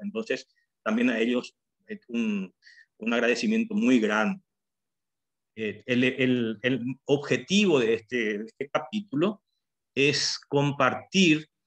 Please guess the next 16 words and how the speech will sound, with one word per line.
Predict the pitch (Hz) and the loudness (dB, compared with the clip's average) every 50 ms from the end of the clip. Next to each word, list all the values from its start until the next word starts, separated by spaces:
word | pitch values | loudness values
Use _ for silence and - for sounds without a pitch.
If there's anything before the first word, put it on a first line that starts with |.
| _ _ _ | _ _ _
con | _ - 123 127 135 135 - | _ -4 -2 -2 -2 -4 -4
los | - 123 127 - | -8 -8 -8 -6
cirujanos, | 139 123 127 - - - 120 127 139 139 147 160 156 - - _ _ _ - _ _ | -6 -6 -6 -6 -4 -2 0 0 2 0 -2 -4 -6 -8 -14 _ _ _ -20 _ _
eh, | _ - | _ -12
generales | - - - 135 147 156 135 120 117 117 123 131 147 175 - - - _ _ _ _ _ | -8 -2 -2 0 2 2 2 2 2 2 4 4 2 2 0 -4 -10 _ _ _ _ _
la | - 120 127 | -4 -4 -4
experiencia | - - - 123 123 143 175 202 208 196 175 | -4 -4 -2 0 2 4 4 2 2 2 2
que | 143 147 | 0 0
tenemos, | 135 - 117 120 123 123 131 131 139 135 - - - | -2 -2 -2 0 0 0 0 -2 -2 -6 -8 -14 -12
este, | - 107 - _ _ 117 107 107 104 104 _ _ - _ _ _ _ | -12 -12 -12 _ _ -2 -2 -2 -2 -6 _ _ -20 _ _ _ _
nosotros, | - 120 - - 123 123 - - 131 135 135 - - - - _ - | -12 -12 -6 -4 -4 -4 -2 -2 -2 -2 -2 -2 -4 -12 -16 _ -10
eh, | 107 107 101 95 90 92 _ _ _ _ _ _ _ _ _ _ _ _ _ _ _ _ _ | -8 -8 -8 -8 -10 -14 _ _ _ _ _ _ _ _ _ _ _ _ _ _ _ _ _
que | - 131 120 113 - | -4 -4 -4 -4 -4
nos | 127 123 120 | -4 0 2
dedicamos | 143 135 131 117 - 143 151 170 160 135 110 107 - - | 2 2 2 2 2 2 2 2 2 2 0 0 -2 -10
específicamente | - - - 110 - 135 127 147 139 - 135 123 117 117 117 120 117 160 185 214 202 | -12 -8 -6 -6 -4 -4 -4 -4 -2 0 0 0 2 2 0 0 0 0 -2 -2 -6